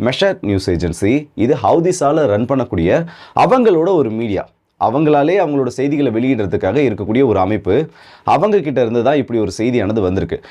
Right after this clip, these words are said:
இதோட கேஷுவாலிட்டிஸ் கவுண்ட், எத்தனை பேர் இறந்தாங்க, இதை பத்தின எந்த ஒரு தகவலும் இப்ப வரைக்கும் வெளியில வரல. Maybe அடுத்த ஒரு மூணுல இருந்து நான்கு மணி நேரத்துல வெளியில வரலாம். ஏன்னா இன்னும் எந்த ஒரு மெயின்ஸ்ட்ரீம் மீடியாவும் இந்த ஒரு செய்தியை வெளியில கவர் பண்ண ஆரம்பிக்கல.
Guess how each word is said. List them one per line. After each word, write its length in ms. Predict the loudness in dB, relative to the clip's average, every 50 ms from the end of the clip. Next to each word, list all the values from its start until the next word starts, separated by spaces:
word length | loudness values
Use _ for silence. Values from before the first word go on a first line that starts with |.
| -18 -8 -2
இதோட 260 | 0 2 2 2 2 2 0
கேஷுவாலிட்டிஸ் 480 | 0 0 0 0 -2 -2 -2 -4 -4 -2
கவுண்ட், 260 | -2 -2 0 0 0
எத்தனை 300 | 0 0 0 0 -2 0
பேர் 140 | 0 0 0
இறந்தாங்க, 680 | 0 0 0 2 2 2 2 0 0 2 2 2 0 0
இதை 220 | 0 0 0 0
பத்தின 300 | 0 -2 -2 0 0 2
எந்த 280 | 2 2 2 2 2 2
ஒரு 160 | 2 2 0
தகவலும் 320 | -2 0 0 2 2 2
இப்ப 160 | 0 0 0 0
வரைக்கும் 300 | 0 0 0 0 0 0
வெளியில 220 | 0 2 2 4
வரல. 320 | 4 2 2 0 0 -2 -4 -4
Maybe 360 | -2 0 2 2 2 0 0 -2
அடுத்த 320 | 0 0 0 0 0 0
ஒரு 160 | 0 0 0
மூணுல 340 | -2 -2 0 0 2 2 2
இருந்து 220 | 2 2 2 0
நான்கு 260 | 2 2 2 2 2 2
மணி 260 | 2 2 2 2 0
நேரத்துல 20 |
வெளியில 460 | 0 0 0 0 2 2 2 2 2
வரலாம். 380 | 2 2 2 2 0 0 -2 -4 -10 -20 -14 -6 -2
ஏன்னா 160 | 0 2 4
இன்னும் 280 | 4 4 2 2 2 2
எந்த 280 | 2 2 2 2 2
ஒரு 420 | 4 4 4 4 4 2 2 0 -2
மெயின்ஸ்ட்ரீம் 180 | -2 -2 -2 -2 -2 -2
மீடியாவும் 500 | 0 0 2 2 2 2 2 2 2 2
இந்த 200 | 2 2 2 2
ஒரு 120 | 0 0 0
செய்தியை 320 | -2 -2 0 2 2 2
வெளியில 280 | 2 2 2 0 0 0
கவர் 220 | 0 0 0 0
பண்ண 300 | -2 -2 -2 0 2 2
ஆரம்பிக்கல. 400 | 2 0 0 -2 -2 -4 -4 -4